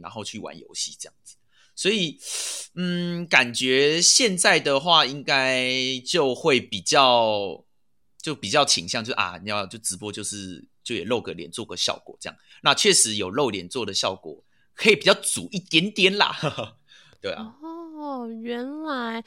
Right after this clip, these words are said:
Speaker 2: 因为
Speaker 1: 嗯。
Speaker 2: 其实露脸不露脸，确实是很多在，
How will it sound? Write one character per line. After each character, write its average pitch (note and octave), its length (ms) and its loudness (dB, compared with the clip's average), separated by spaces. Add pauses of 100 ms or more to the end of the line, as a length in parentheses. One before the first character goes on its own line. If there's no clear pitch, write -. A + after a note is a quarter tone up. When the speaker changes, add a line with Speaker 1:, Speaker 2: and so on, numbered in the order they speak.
(180)
Speaker 2:
因 F4+ 100 0
为 A4+ 180 2
Speaker 1:
嗯。 F3+ 140 -16 (200)
Speaker 2:
其 D#4+ 160 -4
实 F4 140 -2
露 G4 400 0
脸 G3 320 -4
不 A3 160 -10
露 F4 140 2
脸， A3 200 -2
确 D#4 180 -6
实 A3+ 200 -2
是 B3 300 -4
很 F3+ 340 -6
多 G3+ 400 -4
在， G3+ 500 -4